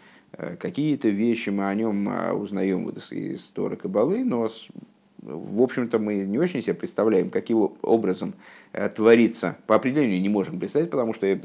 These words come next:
этот процесс, источник этого процесса лежит за рамками наших возможностей постижения. Э, почему он сравнивается с работой? А вот с-, подобно тому, как человек, когда он изготавливает какой-то предмет,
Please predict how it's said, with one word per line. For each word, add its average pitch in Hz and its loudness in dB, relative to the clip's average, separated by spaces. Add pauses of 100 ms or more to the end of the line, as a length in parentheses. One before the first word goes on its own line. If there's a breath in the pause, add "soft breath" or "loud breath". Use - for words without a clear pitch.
этот - -4
процесс, 104 -2
источник 104 -2
этого 92 0
процесса 104 -2
лежит 107 -2
за 107 4
рамками 104 -2
наших 98 -8
возможностей 101 -2
постижения. 98 -6 (680 loud breath)
Э, 98 6 (560)
почему 147 4
он 151 4
сравнивается 135 4
с - -4
работой? 135 2
А 131 6
вот 294 0 (380)
с-, - -10 (160)
подобно 165 4
тому, 143 2
как 131 -4
человек, 120 2
когда 117 4
он 110 2
изготавливает 113 2
какой-то 101 -4
предмет, 92 -2